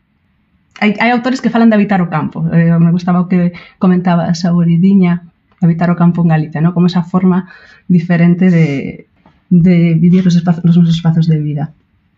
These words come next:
E en canto, non sei se queredes comentar despois o tema dos espazos interiores, ou se queredes que fagamos apuntes sobre o tema das, das cociñas,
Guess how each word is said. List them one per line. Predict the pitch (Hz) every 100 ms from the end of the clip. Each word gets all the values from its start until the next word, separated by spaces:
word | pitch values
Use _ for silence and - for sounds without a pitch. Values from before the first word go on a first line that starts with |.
| _ _ _ _ - -
E | -
en | 208 208
canto, | 214 214 214 202 208 208 208 202 202 196 - _ _ _ _
non | 208 226
sei |
se | 254
queredes | 262 240 226
comentar | 220 214 208
despois | 202 214 208
o | 202
tema | 202 196
dos | 190 -
espazos | 196 180 202
interiores, | 185 185 220 302 285 277 - _ _ _
ou | 185 175 175
se | 175 -
queredes | 180 185 190 -
que |
fagamos | 190 - 185 185 190
apuntes | 170 190 185
sobre | 165 180 175
o |
tema | 180 175 175
das, | 170 175 - -
das | 165
cociñas, | 185 175 233 269 220 226 -